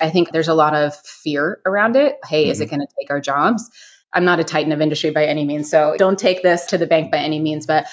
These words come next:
Speaker 1: I think there's ways to incorporate it to make the partner experience far better, right? So maybe
Speaker 2: Mm-hmm.
Speaker 1: you're doing something like co-branded partner marketing. So I, in the past, I launched a partner marketing portal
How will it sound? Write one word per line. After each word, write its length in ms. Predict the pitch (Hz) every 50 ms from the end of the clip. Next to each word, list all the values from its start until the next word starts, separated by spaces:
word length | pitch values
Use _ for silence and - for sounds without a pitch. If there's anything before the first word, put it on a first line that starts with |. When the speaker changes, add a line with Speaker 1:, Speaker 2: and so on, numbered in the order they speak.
| - - -
Speaker 1:
I 60 | -
think 160 | 190 262 269 269
there's 180 | 226 196 170
ways 300 | 170 170 170 185 208 -
to 120 | - 170 160
incorporate 580 | 156 151 - - 180 175 - 170 160 151 147
it 120 | 151 156 -
to 140 | - - 160
make 280 | 147 151 160 156 -
the 60 | 151 143
partner 340 | _ - 147 - 131 135
experience 560 | 135 - - - 135 135 139 135 - - - -
far 240 | - 135 - - -
better, 320 | 151 143 151 - - - _ -
right? 260 | 135 135 143 139 -
So 260 | - 147 143 143 139 - - - _ _ -
maybe 200 | 170 180 180 185
Speaker 2:
Mm-hmm. 80 | 214 202
Speaker 1:
you're 100 | 190 180
doing 260 | 175 175 170 165 160
something 460 | - - 160 156 156 - 156 151 147 151
like 360 | 156 151 147 147 147 147 - _
co-branded 640 | - - - 180 175 170 170 165 160 160 143 160 151 -
partner 300 | _ 156 139 139 139 143
marketing. 420 | 143 151 151 - 147 - - 131
So 160 | - - 143
I, 140 | 147 147 143 - -
in 100 | 151 147
the 80 | 143
past, 420 | - - - 151 151 151 - - 156
I 60 | 147
launched 460 | 147 151 151 143 139 - - - -
a 140 | - 143 143
partner 560 | - _ - 151 151 - 151 147 147 143 - _ - - - _ _ -
marketing 400 | 160 160 - 185 208 226 226 226
portal 320 | 254 262 277 302 339 320